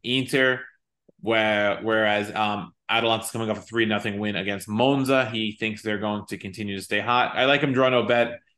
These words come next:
Um, they are unbeaten in eleven of their last fourteen against Fiorentina, even though recently Fiorentina has found a little more success. Um, but Atalanta s-, looks like the better side so far early in the season with protection of the draw no bet at plus money is a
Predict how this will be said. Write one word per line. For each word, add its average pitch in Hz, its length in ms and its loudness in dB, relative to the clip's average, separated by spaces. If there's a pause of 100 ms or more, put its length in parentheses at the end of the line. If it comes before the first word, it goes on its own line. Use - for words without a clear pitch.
(160)
Um, 101 300 0
they 117 100 4
are 131 140 8
unbeaten 120 320 0
in 110 80 -2
eleven 107 280 0
of 107 80 -2
their 107 100 -2
last 107 280 0
fourteen 110 420 -2
against 107 300 -6
Fiorentina, 110 540 -2
even 101 160 -2
though 101 100 -2
recently 110 460 -4
Fiorentina 107 360 -4
has 98 120 -8
found 101 200 -2
a 98 60 -6
little 104 160 -4
more 95 160 -8
success. 123 640 -2 (420)
Um, 92 440 -2
but 98 320 -2
Atalanta 107 480 0
s-, - 260 -14
looks 160 380 4
like 127 260 4
the 113 80 0
better 113 240 0
side 104 320 0
so 107 160 -2
far 101 300 0
early 98 180 -2
in 98 60 -6
the 95 80 -10
season 98 300 -6
with 90 140 -12
protection 107 360 -4
of 98 60 -4
the 95 60 -6
draw 104 180 0
no 101 100 -2
bet 98 180 -2
at - 140 -4
plus 95 240 -4
money 95 180 -4
is 87 120 -6
a 85 260 -6